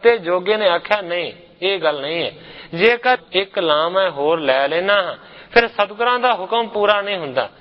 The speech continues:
ਕਿਉਂਕਿ ਸਤਿਗੁਰਾਂ ਨੇ ਆਖਿਆ, ਜਿਹੜਾ ਕੰਮ ਕਰਦਾ ਹੋਵੇ, ਛੱਡ ਵਿੱਚੇ।" ਤੇ ਫਿਰ ਕੰਮ ਵਿੱਚੇ ਤੇ ਨਾ, ਨਾ ਛੱਡਿਆ ਗਿਆ। ਜੇ ਮੈਂ ਲਾਂ ਲੈ ਲਈ, ਕੰਮ ਤੇ ਪੂਰਾ ਹੋਇਆ। ਇਸ ਕਰਕੇ ਸਤਿਗੁਰਾਂ ਦਾ ਹੁਕਮ ਹੈ,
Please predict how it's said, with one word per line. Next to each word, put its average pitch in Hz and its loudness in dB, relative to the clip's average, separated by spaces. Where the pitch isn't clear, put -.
ਕਿਉਂਕਿ 247 2
ਸਤਿਗੁਰਾਂ 226 0
ਨੇ 240 2
ਆਖਿਆ, 233 0
ਜਿਹੜਾ 220 2
ਕੰਮ 202 -2
ਕਰਦਾ 180 0
ਹੋਵੇ, 180 0
ਛੱਡ 196 -2
ਵਿੱਚੇ।" 143 -4
ਤੇ 208 2
ਫਿਰ 202 -8
ਕੰਮ 185 -2
ਵਿੱਚੇ 170 -2
ਤੇ 180 -4
ਨਾ, 165 0
ਨਾ 202 -2
ਛੱਡਿਆ 147 -2
ਗਿਆ। 135 -8
ਜੇ 170 0
ਮੈਂ 196 0
ਲਾਂ 165 0
ਲੈ 156 0
ਲਈ, 180 -2
ਕੰਮ 185 0
ਤੇ 202 -2
ਪੂਰਾ 190 2
ਹੋਇਆ। 170 -2
ਇਸ 240 4
ਕਰਕੇ 262 2
ਸਤਿਗੁਰਾਂ 220 -2
ਦਾ 233 2
ਹੁਕਮ 196 -4
ਹੈ, 220 0